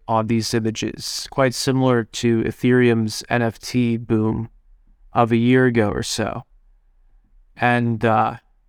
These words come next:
again, it, it seems like it came out of nowhere, just some deep state innovation, um, or people who, people who are bag holders of Bitcoin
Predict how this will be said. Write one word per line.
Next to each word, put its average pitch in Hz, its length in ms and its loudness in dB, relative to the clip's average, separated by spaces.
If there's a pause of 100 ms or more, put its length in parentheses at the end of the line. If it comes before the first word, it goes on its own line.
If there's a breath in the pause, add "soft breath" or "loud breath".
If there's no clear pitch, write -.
(760)
again, 170 340 2
it, 147 160 0
it 139 120 -2
seems 170 260 -2
like 156 100 2
it 135 60 -4
came 156 200 -2
out 143 120 0
of 135 60 0
nowhere, 131 420 2
just 127 220 -4
some 123 180 -6
deep 123 200 -2
state 120 440 -4
innovation, 117 760 0 (760)
um, 110 480 0 (140)
or 120 100 -2
people 123 420 -2
who, 117 520 -2 (120)
people 170 340 0
who 151 120 2
are 135 140 2
bag 117 320 0
holders 123 480 -2
of 117 100 -12
Bitcoin 120 640 -4